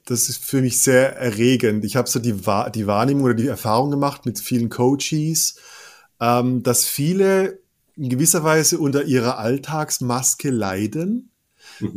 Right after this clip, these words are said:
Speaker 1: Ja, wir sind, wir sind oft so sehr, sehr funktionale Wesen, die irgendwann rausfinden, ah, die Maske funktioniert für mich am besten.
Speaker 2: Genau,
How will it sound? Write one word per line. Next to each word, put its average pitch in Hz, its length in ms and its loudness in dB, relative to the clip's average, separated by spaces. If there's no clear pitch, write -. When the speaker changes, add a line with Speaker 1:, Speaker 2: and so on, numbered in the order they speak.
Speaker 1:
Ja, 139 160 0
wir 131 100 2
sind, 143 280 2
wir 131 100 4
sind 151 180 2
oft 139 260 0
so 151 120 2
sehr, 135 720 4
sehr 127 280 4
funktionale 123 1000 2
Wesen, 143 560 2
die 135 240 0
irgendwann 160 320 2
rausfinden, 151 680 0
ah, 143 460 2
die 170 140 4
Maske 151 520 4
funktioniert 139 640 2
für 139 120 -2
mich 131 180 0
am 117 160 0
besten. 107 540 -2
Speaker 2:
Genau, 123 300 4